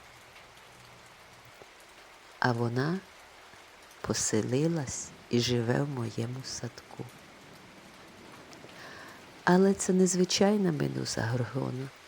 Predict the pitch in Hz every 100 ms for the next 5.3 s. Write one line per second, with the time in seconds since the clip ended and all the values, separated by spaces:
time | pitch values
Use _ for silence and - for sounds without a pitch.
0 | - - - - - - - - 120 -
1 | - 175 214 - - - - - - -
2 | - 208 - - 196 208 - - 131 -
3 | - - - - - - - - - -
4 | - - - - - - - 120 - 107
5 | 151 156